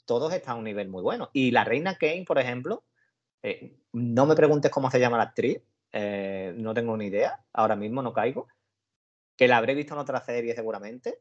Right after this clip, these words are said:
pero es otra igual que te digo de Tatiana Maslany, que a lo mejor el que esté escuchando esto, que sea un de,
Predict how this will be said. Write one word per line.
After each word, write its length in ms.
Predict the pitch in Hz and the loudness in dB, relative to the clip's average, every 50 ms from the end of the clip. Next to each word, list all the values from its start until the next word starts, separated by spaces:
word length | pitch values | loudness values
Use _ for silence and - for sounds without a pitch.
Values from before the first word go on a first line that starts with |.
| _ _ | _ _
pero 220 | - 120 110 110 110 | -2 0 2 2 2
es 120 | 110 110 | 0 2
otra 260 | 131 156 147 156 147 139 | 0 0 0 0 0 0
igual 240 | 127 135 127 127 | 2 2 0 0
que 100 | - 131 | 0 -4
te 100 | 117 127 | -2 -2
digo 180 | 120 120 120 120 | -2 -2 0 0
de 80 | 120 113 | -2 -2
Tatiana 300 | 113 113 110 113 110 110 | -2 -4 -4 -4 -6 -8
Maslany, 420 | 107 107 101 110 - 262 220 170 - | -10 -12 -12 -12 -12 -12 -12 -12 -6
que 460 | - 110 104 104 104 101 101 104 104 | -2 0 0 0 0 0 0 -2 -4
a 40 | 101 | -6
lo 80 | 104 101 | -8 -10
mejor 260 | 98 95 98 113 117 | -12 -14 -10 -6 -6
el 80 | 117 117 | -6 -2
que 80 | - 120 | -2 -4
esté 140 | - - 120 | -2 -4 -8
escuchando 460 | - 131 117 - 117 117 113 113 113 | -8 -8 -8 -6 -6 -4 -2 0 0
esto, 240 | 117 117 - 127 - | 0 0 -2 -2 -4
que 80 | 113 - | -4 -2
sea 220 | 117 117 113 113 | -2 -2 -4 -4
un 420 | 113 113 113 113 110 110 110 104 - | -6 -8 -12 -12 -12 -12 -14 -14 -12
de, 120 | - 113 | -12 -12